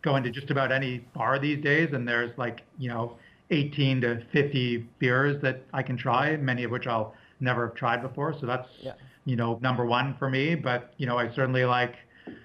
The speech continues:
Speaker 1: a nice glass of red wine when I can get it, and, you know, whiskey's sort of a nice thing to have after dinner type of thing. So,
Speaker 2: Makes sense.
Speaker 1: um, you know, I'm not picky.
Speaker 2: Have you tried the vodka soda movement yet that's been happening? It came out this last summer?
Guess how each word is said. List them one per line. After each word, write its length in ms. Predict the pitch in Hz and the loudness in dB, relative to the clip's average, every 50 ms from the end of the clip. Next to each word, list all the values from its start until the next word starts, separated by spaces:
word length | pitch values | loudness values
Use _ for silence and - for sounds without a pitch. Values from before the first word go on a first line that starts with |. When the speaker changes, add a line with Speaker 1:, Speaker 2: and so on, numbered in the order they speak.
| - _ _ | -20 _ _
Speaker 1:
a 40 | 131 | -2
nice 240 | 120 127 127 117 117 | 0 0 0 0 -2
glass 320 | - 139 127 131 131 131 | -2 0 0 0 0 -2
of 220 | 135 123 123 120 120 | -2 -2 -2 0 0
red 200 | 131 135 127 123 | 0 0 0 0
wine 340 | 123 127 135 139 147 147 143 | 0 2 2 2 0 0 -2
when 100 | 139 139 | 0 0
I 100 | 139 139 | 0 0
can 160 | 135 135 131 | -2 -2 -2
get 180 | 135 131 135 147 | -2 -2 0 0
it, 200 | 156 160 151 139 | -2 -4 -4 -6
and, 340 | 127 123 120 120 120 113 | -8 -8 -8 -8 -10 -8
you 100 | 123 131 | -6 -4
know, 180 | 123 123 123 123 | -2 -2 -2 -2
whiskey's 400 | 113 123 127 123 - 127 123 117 110 113 - | -2 -4 -4 -6 -4 -4 -4 -4 -4 -2 0
sort 140 | 135 127 127 | 2 2 2
of 100 | 123 120 | 2 2
a 80 | 123 | 2
nice 220 | 120 123 123 120 - | 2 0 0 -2 -2
thing 120 | 139 123 | -4 -4
to 80 | 120 113 | -2 0
have 200 | 117 120 120 117 | 0 0 2 2
after 240 | 123 120 117 - 117 | 0 -2 -2 -4 -6
dinner 280 | 113 120 117 117 117 113 | -6 -4 -4 -4 -4 -4
type 220 | 117 117 110 - | -4 -8 -8 -8
of 60 | 110 | -8
thing. 260 | 120 120 117 113 110 - | -8 -6 -6 -6 -8 -4
So, 340 | - 123 113 113 110 107 110 - - - - - - - - - | 0 2 4 4 4 2 -2 -6 -14 -20 -20 -20 -20 -20 -10 -4
Speaker 2:
Makes 120 | 117 113 | -2 0
sense. 40 | 117 | 2
Speaker 1:
um, 460 | 117 117 117 117 113 113 113 113 - | 2 4 2 2 2 0 -2 -4 -2
you 100 | - 123 | -2 0
know, 300 | 120 117 117 113 113 113 139 | 2 4 4 2 0 0 -2
I'm 120 | 135 127 135 | -2 0 0
not 160 | 127 123 - | 0 0 0
picky. 320 | 131 117 - 120 110 - - _ _ _ _ _ _ _ _ _ - - - - _ | -4 -6 -6 -6 -10 -12 -14 _ _ _ _ _ _ _ _ _ -20 -20 -20 -12 _
Speaker 2:
Have 160 | - 131 139 | -4 -2 0
you 100 | 151 151 | 0 -2
tried 360 | 147 - 160 147 151 156 151 | 0 2 2 4 4 2 0
the 60 | 139 127 | -2 -2
vodka 400 | 120 127 120 123 127 - 139 120 | 0 0 0 0 0 -2 -4 -6
soda 360 | - - 131 127 131 135 139 | -2 0 0 2 2 2 0
movement 400 | 139 135 139 139 139 143 135 120 | 0 -2 -2 -2 -2 -4 -4 -2
yet 180 | 135 135 127 - | -2 -2 0 -2
that's 160 | - - - | -4 -6 -4
been 160 | - 127 120 | -8 -8 -6
happening? 420 | 123 123 117 - 127 123 123 131 - | -4 -6 -6 -6 -6 -6 -6 -6 -8
It 120 | - - | -10 -6
came 140 | - 135 127 | -4 -2 -2
out 140 | 120 - - | -2 -2 -4
this 120 | 127 - | -6 -6
last 240 | 123 117 117 120 - | -4 -4 -4 -6 -6
summer? 300 | - 135 135 139 156 170 | -6 -4 -4 -4 -6 -6